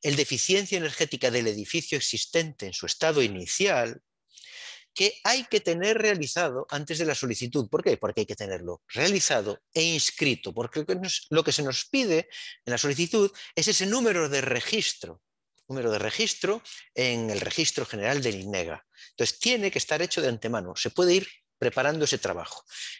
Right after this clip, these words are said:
Eso, de ahí, de ahí, en la solicitud solo nos piden el número de registro. Hay un segundo tipo de certificado, el de, eh, el de certificado de eficiencia energética del edificio alcanzado en proyecto, que obviamente se llama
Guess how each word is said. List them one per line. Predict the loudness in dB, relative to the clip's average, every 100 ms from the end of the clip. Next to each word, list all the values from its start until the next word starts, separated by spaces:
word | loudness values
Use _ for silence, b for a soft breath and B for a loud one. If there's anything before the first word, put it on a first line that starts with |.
| B
Eso, | 0 0
de | 2 2
ahí, | 2 0 -14 _ _ _ _ _ _ -2
de | 0
ahí, | 0
en | 0
la | 0
solicitud | 2 0 -2 -2 0
solo | 0 0
nos | -2
piden | -4 -4 -2 0
el | 0
número | 2 4
de | 4
registro. | 2 -2 -4 -6 -8 -12 B B B B B 2
Hay | 4 2 -2 -10 _ _ _ _ _ _ _
un | 2 4
segundo | 4 2 0 -2
tipo | -2 -2
de | -4
certificado, | -4 -6 -4 -2 4 6 6 4
el | 0 0
de, | 0 0 -4 B B -2
eh, | 2 2 0 -2
el | -4
de | -4
certificado | -6 -8 -6 2 4
de | 4
eficiencia | 2 0 0 0
energética | 0 -2 -2 -2 -2
del | -2
edificio | -4 -4 -4 -2
alcanzado | -2 -2 -4 0 2 4
en | 2
proyecto, | 2 0 2 0 2 0 0 B B B
que | 0
obviamente | 2 4 0 -2
se | -4 0
llama | 0 -2